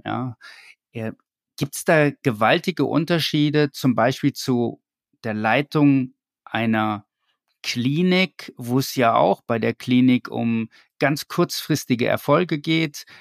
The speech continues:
ähm, Patienten, denen sofort geholfen werden muss, Operationen, die anstehen. Also da habe ich ja auch eine ganz enge Taktung im Tagesgeschäft. Und dennoch, gibt's da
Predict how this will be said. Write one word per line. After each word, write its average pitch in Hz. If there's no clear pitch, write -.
ähm, 120
Patienten, 139
denen 131
sofort 151
geholfen 139
werden 131
muss, 127
Operationen, 139
die 131
anstehen. 131
Also 127
da 135
habe 143
ich -
ja 139
auch 151
eine 143
ganz 160
enge 135
Taktung 156
im 127
Tagesgeschäft. 139
Und 135
dennoch, 147
gibt's -
da 190